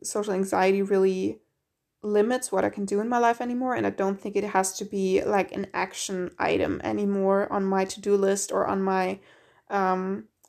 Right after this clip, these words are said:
New Year's resolutions list. So that's great. That's just something that took care of itself.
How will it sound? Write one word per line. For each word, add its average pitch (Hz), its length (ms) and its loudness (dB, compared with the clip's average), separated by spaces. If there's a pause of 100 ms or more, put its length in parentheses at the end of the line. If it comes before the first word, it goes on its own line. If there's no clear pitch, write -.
New 202 240 2
Year's 196 300 4
resolutions 202 800 -2
list. - 460 -4
So 247 120 0
that's 359 280 0
great. - 520 -4
That's - 460 -6
just 240 240 -2
something 220 400 -2
that 196 240 2
took 220 200 -6
care 214 200 0
of 196 120 2
itself. - 540 -6